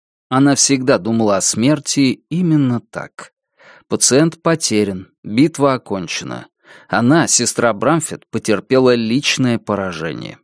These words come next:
Тот факт, что очень много битв было обречено на поражение, что противник, даже отброшенный в этой схватке, все равно был уверен в конечной победе,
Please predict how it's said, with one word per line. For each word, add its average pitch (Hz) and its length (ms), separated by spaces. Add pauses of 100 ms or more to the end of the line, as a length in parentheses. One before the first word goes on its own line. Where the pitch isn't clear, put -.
(680)
Тот 120 140
факт, 123 320
что - 300
очень 151 280
много 110 380
битв 110 320
было 110 260
обречено 117 540
на 110 100
поражение, 101 680 (360)
что - 240
противник, 135 680
даже 135 260
отброшенный 143 640
в 104 40
этой 104 220
схватке, 120 560
все - 240
равно 123 320
был 180 220
уверен 151 420
в - 80
конечной 104 580
победе, 80 680